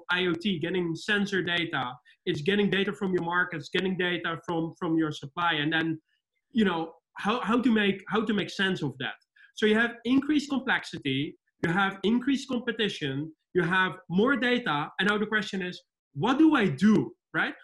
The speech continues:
How do I make sense of that, and how do I create this, you know, machine where I can make truly, you know, digital and, and, and data-driven decisions? And I think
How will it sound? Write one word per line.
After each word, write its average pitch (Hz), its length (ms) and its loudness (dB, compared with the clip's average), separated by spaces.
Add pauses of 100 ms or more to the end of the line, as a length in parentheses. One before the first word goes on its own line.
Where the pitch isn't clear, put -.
(160)
How 254 280 0
do 311 140 4
I 269 80 2
make 226 220 -2
sense 233 280 -4
of 208 140 -4
that, 175 180 -6
and 170 180 -6
how 269 220 0
do 285 160 2
I 202 220 2 (100)
create 208 360 0
this, 170 340 -2 (260)
you 185 80 4
know, 175 140 4
machine 196 800 2 (240)
where 214 180 2
I 220 60 2
can 214 180 0
make 190 260 -2
truly, 220 680 2 (140)
you 190 80 2
know, 160 320 2
digital 202 800 2 (260)
and, 165 320 0
and, 160 300 0
and 160 180 0
data-driven 175 640 2
decisions? 143 680 -4 (400)
And 196 100 2
I 214 80 2
think 226 340 0